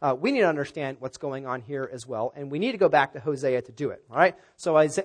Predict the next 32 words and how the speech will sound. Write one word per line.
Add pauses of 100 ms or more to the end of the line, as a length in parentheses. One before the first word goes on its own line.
Hosea
is
the
first
in
the
list
of
the
minor
prophets. (260)
So
if
you
get
to
Daniel (240)
and
you
go
just
a
little
bit
further,
you'll
find
Hosea,
all
right?
Ezekiel,
Daniel,